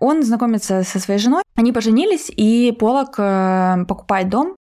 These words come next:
Они переезжают в пригород Нью-Йорка, дом вместе с сараем. Сарай он переоборудует в свою мастерскую, и как раз-таки там он творит свои там первые главные работы в этом всем направлении.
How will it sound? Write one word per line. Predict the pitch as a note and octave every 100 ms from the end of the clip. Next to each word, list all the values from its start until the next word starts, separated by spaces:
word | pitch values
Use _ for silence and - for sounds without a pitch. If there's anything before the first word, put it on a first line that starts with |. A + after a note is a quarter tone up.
| _ -
Они | G#3
переезжают | G3+ G3+ G#3 F#3+
в |
пригород | - G3 G3+ F#3+
Нью-Йорка, | G3+ B3+ F#4+ - C4 - _
дом | - G3 D4+ C#4
вместе | G#3 B3+ G3
с |
сараем. | - F3 D3+ E3+ - _
Сарай | - G3+ C4
он | G3+
переоборудует | F#3+ F#3 F#3+ G3+ F#3+ F3 E3 E3+
в | F3+ F3+ F3+
свою | F#3 F#3
мастерскую, | F#3+ G#3+ C4 - F4+ G4+ F4+ -
и | A3
как | -
раз-таки | A#3+ C4 A#3 G#3+ G3 F#3 F3+ _ -
там | F#3 F3+ D#4 - -
он | G3+ G#3+ A3 F#3+ - -
творит | F3 F#3 C4 C4
свои | - F#3 F3
там | E3+ D#3+
первые | - A3 A3 G3+ F3+ E3+ E3+ _ -
главные | F3 F#3+ E3 E3 D#3+ E3
работы | E3 E3+ D#3+ D#3+
в |
этом | D#3+ E3+
всем | - E3
направлении. | D#3+ - F#3 A3+ G4 D4